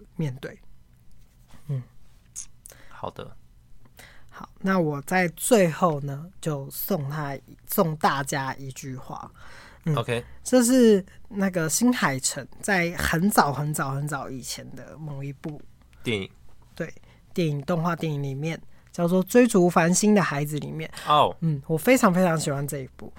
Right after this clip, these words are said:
Speaker 1: 那它里面有一句话，我觉得非常，说得非常非常的好。嗯。
Speaker 2: 啊。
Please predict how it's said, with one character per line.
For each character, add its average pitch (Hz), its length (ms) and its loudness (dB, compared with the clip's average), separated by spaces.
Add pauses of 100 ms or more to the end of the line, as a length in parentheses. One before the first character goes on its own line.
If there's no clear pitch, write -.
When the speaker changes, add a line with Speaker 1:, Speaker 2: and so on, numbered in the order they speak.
(220)
Speaker 1:
那 175 120 -2
它 165 360 -2 (120)
里 147 100 -6
面 160 220 -2
有 139 180 -4
一 131 40 -8
句 160 140 -6
话， 143 240 -4
我 131 120 -6
觉 - 120 -10
得 147 60 -6
非 180 180 -4
常， 160 220 -2
说 196 220 2
得 185 180 4
非 233 180 4
常 185 160 0
非 185 160 2
常 160 160 0
的 147 60 -6
好。 - 400 -8 (460)
嗯。 147 260 -2
Speaker 2:
啊。 107 260 -8